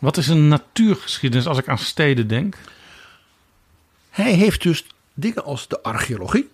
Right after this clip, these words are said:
Speaker 2: Hè, wat heeft men gevonden in de grond? Ge-, in combinatie met wat weten we biologisch uit die tijd? Wat weten we van het klimaat?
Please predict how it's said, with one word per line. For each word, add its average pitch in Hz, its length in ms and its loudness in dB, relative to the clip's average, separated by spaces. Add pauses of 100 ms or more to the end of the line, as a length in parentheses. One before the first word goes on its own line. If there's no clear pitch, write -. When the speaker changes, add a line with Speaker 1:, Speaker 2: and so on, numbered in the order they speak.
Speaker 2:
Hè, 220 160 -8
wat 151 140 -6
heeft 135 180 -6
men 120 160 -8
gevonden 196 460 2
in 180 60 2
de 156 80 0
grond? 226 480 -4 (800)
Ge-, - 200 -10
in 175 120 -2
combinatie 202 600 -2
met 180 160 0
wat 165 180 0
weten 196 360 2
we 180 120 -2
biologisch 175 880 -4
uit 117 200 -8
die 120 120 -8
tijd? - 260 -12
Wat 151 140 -2
weten 196 280 2
we 165 60 -6
van 180 100 -2
het 170 140 -4
klimaat? 170 560 2